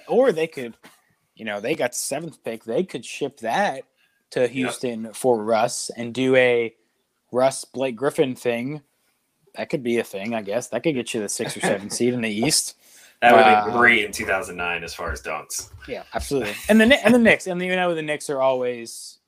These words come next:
Speaker 1: gonna try to do something stupid.
Speaker 2: Yes.
Speaker 1: Um, so I wouldn't be surprised if they gave up a load for, for Russ as well.
Speaker 2: A hundred percent.
Speaker 1: And the
Speaker 2: Um,
Speaker 1: Spurs.
Speaker 2: last thing,
Speaker 1: Yeah.
Speaker 2: before we, we move on to our N F L topics,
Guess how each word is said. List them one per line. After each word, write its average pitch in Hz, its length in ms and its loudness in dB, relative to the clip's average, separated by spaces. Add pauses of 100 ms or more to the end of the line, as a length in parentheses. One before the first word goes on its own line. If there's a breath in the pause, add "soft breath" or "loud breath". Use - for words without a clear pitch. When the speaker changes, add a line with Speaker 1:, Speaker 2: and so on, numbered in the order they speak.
Speaker 1:
gonna 120 220 -12
try 131 240 0
to 113 80 -6
do 123 180 -6
something 117 680 -4
stupid. 104 580 -8 (420)
Speaker 2:
Yes. - 340 2
Speaker 1:
Um, - 60 -6
so - 160 4
I - 20 8
wouldn't 135 160 6
be 131 60 0
surprised 120 360 0
if 107 80 -10
they 110 160 -4
gave 101 200 -4
up 98 160 -8
a - 20 -8
load 98 260 -8
for, 95 280 -8
for 107 180 -6
Russ 101 240 -2
as 92 140 -12
well. 98 240 -2 (340)
Speaker 2:
A - 40 -14
hundred - 220 -14
percent. - 320 -14 (320 loud breath)
Speaker 1:
And 165 120 6
the - 40 10
Speaker 2:
Um, 107 80 10
Speaker 1:
Spurs. - 360 4 (520)
Speaker 2:
last 151 360 2
thing, 82 320 -8 (280)
Speaker 1:
Yeah. 87 140 -8 (120)
Speaker 2:
before 104 360 -2
we, 92 580 -8 (200)
we 90 160 -12
move 92 240 -8
on 90 220 -4
to 92 140 -6
our 85 120 0
N 92 120 -2
F 95 140 -6
L 95 140 0
topics, 73 520 -2